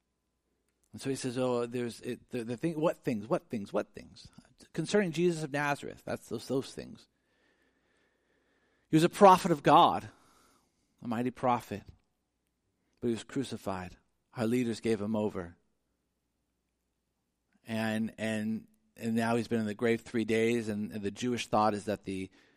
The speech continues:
that after three days is that the spirit was gone. Like, the, the, basically the idea was that the spirit would,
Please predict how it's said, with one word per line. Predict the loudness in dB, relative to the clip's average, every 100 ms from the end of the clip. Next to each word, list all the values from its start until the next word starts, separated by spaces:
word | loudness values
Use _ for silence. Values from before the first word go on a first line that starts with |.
| _ _ _
that | -4 0
after | -2 -2 -4
three | -4 0 2
days | 2 2 -2 -6
is | -6
that | -4 -4
the | -10
spirit | -4 -2 -2 -6
was | -10
gone. | -8 -6 -6 -10
Like, | -16 -10
the, | -10
the, | -8
basically | -10 -10 -8 -6
the |
idea | -6 -4 -4 -2
was | -4 -6
that | -8
the | -10
spirit | -6 -4 -4
would, | -8